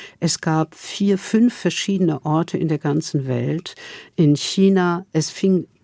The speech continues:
überall gleichzeitig an. Das ist ganz überraschend auch. Es gibt bestimmt gute Theorien darüber,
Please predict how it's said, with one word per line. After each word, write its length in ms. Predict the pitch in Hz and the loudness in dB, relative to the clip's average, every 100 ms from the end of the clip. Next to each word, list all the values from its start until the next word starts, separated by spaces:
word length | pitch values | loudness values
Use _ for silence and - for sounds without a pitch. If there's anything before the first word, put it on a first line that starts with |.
| _ _ | _ _
überall 340 | 214 208 180 190 | 0 2 2 2
gleichzeitig 840 | 151 170 - - 123 131 - - | 2 0 -2 -6 -8 -8 -12 -6
an. 140 | 135 143 | -4 -4
Das 160 | 151 | -4
ist 140 | - - | -6 2
ganz 320 | 233 233 - | 4 4 2
überraschend 720 | 160 143 147 - - 127 - | -4 -4 -6 -8 -8 -8 -8
auch. 300 | 139 139 165 | -4 -2 -2
Es 120 | 156 | -4
gibt 180 | - 180 | -4 -2
bestimmt 380 | 180 - 208 190 | -2 0 -2 -2
gute 320 | - 196 190 | -2 -2 -2
Theorien 540 | - 165 147 147 156 143 | -4 -2 0 2 4 4
darüber, 560 | 139 - 147 147 165 | 0 -4 -4 -2 -4